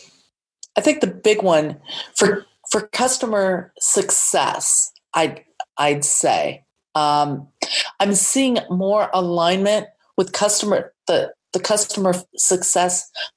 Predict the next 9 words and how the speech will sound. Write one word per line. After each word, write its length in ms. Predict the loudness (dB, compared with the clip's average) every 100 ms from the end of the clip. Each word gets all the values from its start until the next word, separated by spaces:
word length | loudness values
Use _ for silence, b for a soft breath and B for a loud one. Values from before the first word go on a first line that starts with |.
| -4
function 560 | -2 0 0 0 0 -6 B B -4
aligning 600 | 0 2 2 0 -2 -4 -2
with 640 | 0 2 2 -2 -8 -16 _ _ _ _ _ _ _ _ _
customer 640 | 0 2 2 -2 0 2 2
experience, 720 | 2 0 0 2 2 0 0
aligning 280 | 2 2 0
with 180 | -2
product, 460 | -2 0 2 0 -2
re-, 120 | -6